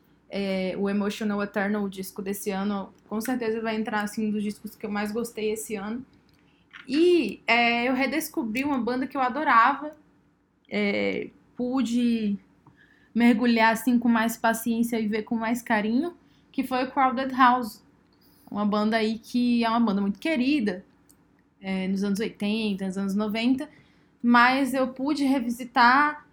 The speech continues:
é, depois de tanto tempo e descobri ali uma banda muito especial, né?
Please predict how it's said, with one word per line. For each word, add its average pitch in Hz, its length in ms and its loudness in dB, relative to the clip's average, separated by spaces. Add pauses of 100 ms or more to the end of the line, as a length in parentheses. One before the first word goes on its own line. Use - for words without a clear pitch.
(280)
é, 185 560 -6
depois 214 320 0
de - 60 -10
tanto 269 280 -2
tempo 262 540 -4 (560)
e 240 120 -4
descobri 240 460 -4
ali 285 160 2
uma 311 140 0
banda 302 300 -2
muito 339 280 0
especial, 254 840 2
né? 262 340 -2